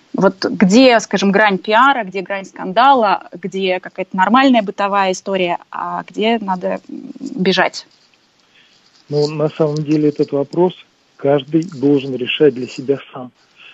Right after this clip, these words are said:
Speaker 2: И справедливости ради надо сказать, что это касается не только женщин, а вот если мы говорим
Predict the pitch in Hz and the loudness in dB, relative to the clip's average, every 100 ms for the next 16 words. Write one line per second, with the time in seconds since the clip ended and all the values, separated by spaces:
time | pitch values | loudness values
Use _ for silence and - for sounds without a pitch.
0 | _ _ 151 147 147 139 - - 139 143 | _ _ 0 4 6 4 0 -8 -4 -2
1 | 143 139 131 127 143 139 135 135 135 123 | 0 0 -2 0 4 4 4 2 0 -4
2 | 120 - 131 131 - - 131 - - 127 | -8 -2 2 2 0 2 2 2 -2 -2
3 | - 131 - 135 131 - 131 - 117 120 | -2 -6 -6 -8 -2 2 2 0 -4 -4
4 | 117 - 180 - _ - _ - 123 123 | -4 -4 -6 -8 _ -20 _ -4 -4 -4
5 | 139 123 - 127 123 120 131 135 | -6 -6 -8 -8 -6 -2 0 0